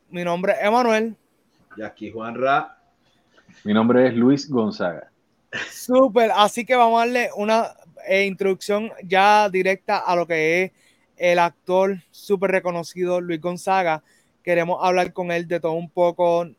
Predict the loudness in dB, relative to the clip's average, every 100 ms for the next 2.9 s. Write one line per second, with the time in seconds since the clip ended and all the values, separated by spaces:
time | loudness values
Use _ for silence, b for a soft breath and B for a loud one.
0 | _ _ 0 2 0 -2 -6 -6 -4 -6
1 | -6 -8 -4 2 2 0 -4 -4 -4 -2
2 | -2 0 -2 -4 -6 -4 -4 -8